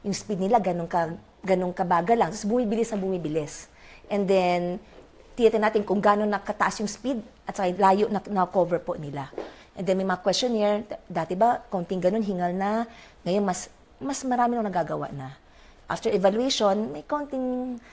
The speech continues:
uh, ceremony po tayo. May graduation, may mga capsule. Bas-, pa sense of fulfillment ba nila?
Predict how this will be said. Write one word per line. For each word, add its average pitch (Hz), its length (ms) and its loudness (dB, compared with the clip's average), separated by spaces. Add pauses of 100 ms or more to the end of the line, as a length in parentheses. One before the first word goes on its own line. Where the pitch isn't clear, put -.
(200)
uh, 180 240 -2
ceremony 214 480 -2
po 190 160 -8
tayo. 156 320 -2
May 147 160 -12 (160)
graduation, 208 560 -8
may 160 80 -8
mga 147 640 -12
capsule. - 320 -10
Bas-, 269 160 -6
pa - 160 -2
sense 285 320 0
of 240 80 -4
fulfillment 202 560 -4 (160)
ba 156 160 -12
nila? 147 240 -12